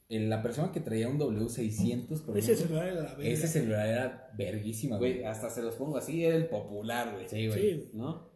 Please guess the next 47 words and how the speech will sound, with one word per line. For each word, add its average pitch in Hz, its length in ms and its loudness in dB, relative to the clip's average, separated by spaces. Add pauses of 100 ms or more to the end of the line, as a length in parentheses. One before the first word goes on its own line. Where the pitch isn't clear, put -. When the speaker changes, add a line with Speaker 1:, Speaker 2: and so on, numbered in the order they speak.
(220)
Speaker 1:
Y, 127 260 0 (300)
y - 40 2
de 131 100 6
alguna 139 280 4
forma, 208 580 2 (720)
este, 98 840 -2
Sony, 127 600 0
pues, - 140 -12
desapareció, - 600 -8
güey. 110 160 -2
Speaker 3:
Desapare-, - 320 -8
no, 107 220 -6
güey, - 220 -16
Sony 196 300 0
no 190 100 0
desapareció, 180 460 2
Speaker 2:
No, - 0 -
no 233 100 6
Speaker 3:
güey. 226 140 6
Speaker 2:
desapareció. 151 400 -4
Speaker 3:
Era 175 200 4
una... 110 920 0
una 98 120 -10 (220)
Speaker 1:
Bueno, 147 280 4
no, 135 220 2
me 139 100 6
refiero 147 320 4
a 233 80 -2
que 143 120 2
no 127 120 2
Speaker 3:
era - 200 8
un 190 60 4
Speaker 1:
desapareció. 165 240 6
Speaker 3:
mash, - 260 -2
era 151 160 4
un 180 120 2
mash 175 280 0
entre 117 320 -2
Sony, 180 580 0
la 95 100 -6
Speaker 1:
Ajá. 107 80 0
Speaker 3:
marca, 113 340 0
güey, 139 260 2
de, 90 400 -4
y, 104 320 -8
y 110 300 0
Ericsson 107 480 -2